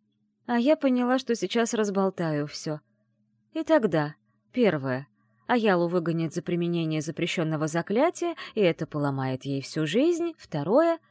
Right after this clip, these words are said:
если не сумею остановиться, то и про Эрина расскажу. А это уже поставит под угрозу его жизнь.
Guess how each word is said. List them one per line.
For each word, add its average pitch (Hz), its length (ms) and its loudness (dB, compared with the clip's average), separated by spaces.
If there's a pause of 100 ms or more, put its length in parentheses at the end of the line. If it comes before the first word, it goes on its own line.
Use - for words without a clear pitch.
(380)
если 277 320 -2
не 160 100 -2
сумею 143 420 -4
остановиться, 147 760 -4 (320)
то 294 120 2
и 262 120 2
про 202 260 -2
Эрина 135 380 -2
расскажу. 131 580 -8 (680)
А 233 140 0
это 208 240 2
уже 240 200 0
поставит 214 480 0
под 208 160 -2
угрозу 185 400 2
его 165 360 0
жизнь. 135 520 -4